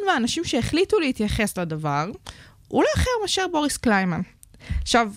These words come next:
בוריס קליימן עצמו, אה, הוא, אה, שוער, אה, שוער שהייתה לו קריירת מ-, מועדונים,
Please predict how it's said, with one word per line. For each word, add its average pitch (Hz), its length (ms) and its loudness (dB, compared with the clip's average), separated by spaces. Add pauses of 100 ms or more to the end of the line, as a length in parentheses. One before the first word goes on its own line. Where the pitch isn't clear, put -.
בוריס 320 480 -2
קליימן 285 800 0
עצמו, 294 760 -2 (100)
אה, 208 280 0
הוא, 254 320 0
אה, 240 40 0 (340)
שוער, 185 600 0 (560)
אה, 220 60 4 (540)
שוער 392 240 0
שהייתה 359 280 2
לו 370 60 0
קריירת 294 320 0
מ-, 277 80 0 (200)
מועדונים, 214 640 2